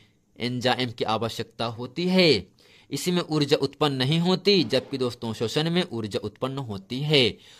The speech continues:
अब दोस्तों यहाँ से आपका पांचवा पॉइंट है, इसमें श्वसनांगों की आवश्यकता होती है, जबकि दोस्तों श्वसन में इसमें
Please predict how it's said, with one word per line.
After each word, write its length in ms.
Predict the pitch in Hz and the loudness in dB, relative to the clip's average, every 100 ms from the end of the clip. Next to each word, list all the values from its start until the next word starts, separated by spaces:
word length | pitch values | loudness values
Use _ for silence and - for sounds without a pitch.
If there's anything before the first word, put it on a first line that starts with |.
| - - | -16 -2
अब 160 | 139 | 0
दोस्तों 280 | 156 151 156 | 0 -2 -2
यहाँ 220 | 139 127 | -2 -2
से 220 | 123 120 131 | -2 -2 0
आपका 520 | 110 110 - 107 107 117 - - _ - | 0 -2 -4 -4 -4 -4 -12 -20 _ -4
पांचवा 300 | 123 143 147 | -2 0 -2
पॉइंट 380 | 135 131 123 117 | -2 -4 -2 -2
है, 80 | 127 | -2
इसमें 680 | 139 139 147 165 185 196 196 - _ _ - - _ _ - | -4 -6 -4 2 4 2 -2 -18 _ _ -20 -20 _ _ -4
श्वसनांगों 800 | 147 147 170 160 156 151 175 190 | 0 2 2 4 4 2 2 2
की 160 | 196 | 2
आवश्यकता 640 | - 139 135 139 139 - 151 | 6 8 8 2 0 -2 2
होती 380 | 156 160 160 170 | 2 2 0 2
है, 100 | 170 | 4
जबकि 300 | 139 135 135 | 2 0 -2
दोस्तों 340 | 120 113 117 | -4 -4 -8
श्वसन 440 | 113 117 - 147 170 | -4 -4 -2 -2 0
में 120 | 175 | -2
इसमें 520 | 143 131 156 160 127 | -2 -6 0 0 0